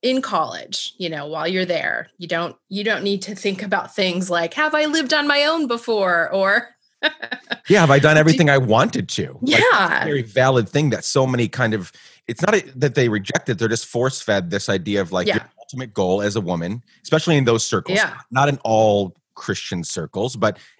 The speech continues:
Speaker 2: in
Speaker 1: Uh-huh.
Speaker 2: those circles, 'cause that's the one I grew up in, it was your, your one primary, the biggest goal you could and should
Speaker 1: Yeah.
Speaker 2: have is to be a wife, to be a
Speaker 1: That's right.
Speaker 2: mother.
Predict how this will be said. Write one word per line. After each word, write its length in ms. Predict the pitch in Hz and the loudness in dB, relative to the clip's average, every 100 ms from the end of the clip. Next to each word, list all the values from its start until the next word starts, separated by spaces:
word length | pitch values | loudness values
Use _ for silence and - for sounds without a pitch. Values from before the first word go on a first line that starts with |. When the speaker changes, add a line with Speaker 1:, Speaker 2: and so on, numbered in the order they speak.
| 170 | -4
Speaker 2:
in 100 | 104 | -2
Speaker 1:
Uh-huh. 80 | |
Speaker 2:
those 240 | 98 135 165 | 0 0 2
circles, 320 | 117 95 101 | -2 -2 -6
'cause 100 | 101 | -4
that's 180 | 98 - | -4 -4
the 60 | |
one 140 | 113 127 | -2 2
I 120 | 135 | 2
grew 180 | 135 101 | 0 0
up 120 | 95 | 0
in, 160 | 95 90 - - _ | -2 -4 -12 -20 _
it 140 | 117 120 | -2 2
was 420 | 123 113 98 - - | 4 2 0 -6 -8
your, 260 | 107 127 - | -4 -4 -4
your 240 | 123 175 | 2 2
one 440 | 147 107 120 123 113 _ _ | 2 2 2 2 -2 _ _
primary, 760 | - 120 120 120 117 107 104 - | -2 0 2 4 4 4 0 -6
the 120 | 104 | -6
biggest 480 | 98 - 147 139 110 | -6 -2 0 0 -2
goal 240 | 113 120 110 | 0 2 4
you 220 | 98 113 - | 0 -2 -4
could 240 | - 123 | -2 0
and 120 | 107 | 0
should 200 | - 123 | -2 0
Speaker 1:
Yeah. 80 | 104 | 0
Speaker 2:
have 140 | 113 - _ | -2 -10 _
is 80 | - | -20
to 100 | - | -16
be 140 | - | -4
a 60 | 104 | -4
wife, 520 | 90 131 92 95 - - _ - | 0 0 0 -4 -6 -18 _ -4
to 60 | |
be 80 | 107 | 0
a 20 | |
Speaker 1:
That's 80 | 104 | 0
right. 160 | - 160 | 0 -4
Speaker 2:
mother. 200 | 101 | -6